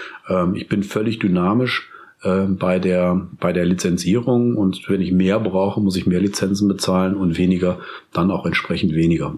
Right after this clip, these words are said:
Perfekt, wenn ich schwankende Workloads habe oder, ähm,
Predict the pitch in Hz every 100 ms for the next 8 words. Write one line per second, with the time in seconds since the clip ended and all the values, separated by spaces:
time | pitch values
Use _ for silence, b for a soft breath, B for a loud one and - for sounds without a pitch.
0 | - - - - 98 98 92 90 - B
1 | B B B - 104 117 98 85 90 110
2 | 110 104 101 - 92 92 95 98 B B
3 | B B B 101 98 90 87 87 85 87
4 | - 87 82 82 82